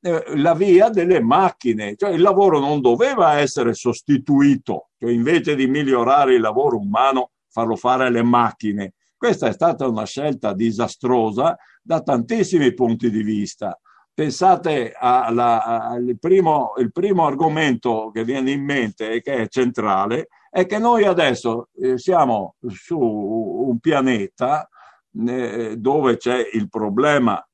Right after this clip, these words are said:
che le tecnologie che usiamo, eh, per sopravvivere, eh, ci conducano effettivamente verso questo obiettivo, ma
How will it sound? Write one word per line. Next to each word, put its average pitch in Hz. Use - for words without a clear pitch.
che 117
le 101
tecnologie 117
che 113
usiamo, 110
eh, 107
per 120
sopravvivere, 113
eh, 98
ci 123
conducano 113
effettivamente 117
verso 113
questo 117
obiettivo, 120
ma 143